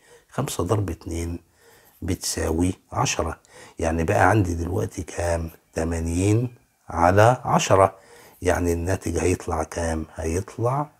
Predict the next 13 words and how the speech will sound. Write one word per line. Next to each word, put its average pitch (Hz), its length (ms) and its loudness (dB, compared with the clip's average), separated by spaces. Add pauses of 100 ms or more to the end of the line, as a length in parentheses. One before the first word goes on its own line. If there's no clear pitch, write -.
(840)
تمانية، 78 520 -4 (520)
اللي 82 180 -4
هو 90 160 0
الناتج 82 460 -4
اللي 78 160 -4
قدامي 78 720 -6 (100)
ده. 80 200 -8 (1080)
طبعًا 151 640 4 (180)
المسألة 90 540 -2
ديت 98 360 -2
وخطواتها - 840 -6
ليها 85 300 -4
واجهتها، 113 640 0